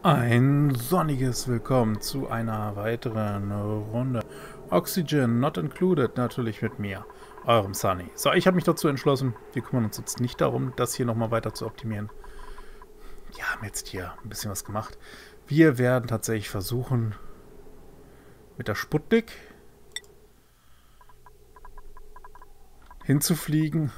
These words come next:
und den Dup abzugeben. Oh Gott, ich hab da ein bisschen Angst vor. Es kann nur schief gehen. Ähm, wie weit waren wir denn hier mit der Vorbereitung gekommen? Er war jetzt ausgeschaltet. Hatte er hier zumindestens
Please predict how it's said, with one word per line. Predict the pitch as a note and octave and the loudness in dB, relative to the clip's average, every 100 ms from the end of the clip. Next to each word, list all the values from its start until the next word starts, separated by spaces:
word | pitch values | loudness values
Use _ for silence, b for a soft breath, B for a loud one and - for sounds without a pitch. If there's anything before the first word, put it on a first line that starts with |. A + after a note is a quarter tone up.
| - | 0
und | A#2 - | 0 0
den | A#2+ | -2
Dup | - - | -4 -8
abzugeben. | A#2+ - - - G2+ F#2+ G2 B B B - | -6 -2 -2 -2 -6 -6 -10 B B B -10
Oh | B2+ B2 A#2+ A2+ G#2 | -6 -4 -4 -6 -6
Gott, | B2+ A2+ - - | -4 -4 -6 -12
ich | C3 - | -6 -4
hab | F#3 | 0
da | C4 | 2
ein | |
bisschen | G3+ - D3+ - - | 0 -2 -4 -4 -6
Angst | - C3+ - - | -2 0 0 -2
vor. | C#3 D#3 B3 - B B B B B B B B - | 0 0 -2 -8 B B B B B B B B -10
Es | - - | -10 -10
kann | - E3 | -2 2
nur | D#3 G#2+ | 4 2
schief | - A2+ G#2 - | 0 -4 -6 -6
gehen. | C3 E3+ F3+ - | -4 -4 -4 -6
Ähm, | C3 B2+ C3 B2+ B2+ - | -2 2 2 2 -2 -4
wie | C#3+ | 0
weit | A3+ G#3 | 0 2
waren | C#3 F3+ | 2 2
wir | F3 | 2
denn | D3+ | 2
hier | D3 | 2
mit | D3 C#3+ | 0 0
der | |
Vorbereitung | - C#3 C3+ C3 | 0 2 2 0
gekommen? | C3 - G#2 B B B - | -6 -6 -6 B B B -4
Er | A#2+ | 0
war | D#3 | 4
jetzt | D#3+ D3+ - - - | 4 2 -4 -10 -6
ausgeschaltet. | - A#2+ - - F3+ - E3+ F3 F3+ A#3 A#3+ - B B B B B B - | 0 2 0 -2 -4 -2 0 0 0 0 -2 -4 B B B B B B -4
Hatte | C3+ E3 | -2 -2
er | - D3 | -4 -4
hier | C3+ E3 D3+ | 0 0 0
zumindestens | - C#3+ D#3 G3 G#3 - G3+ G3+ - - - - | 0 2 2 2 0 2 2 2 2 0 0 -6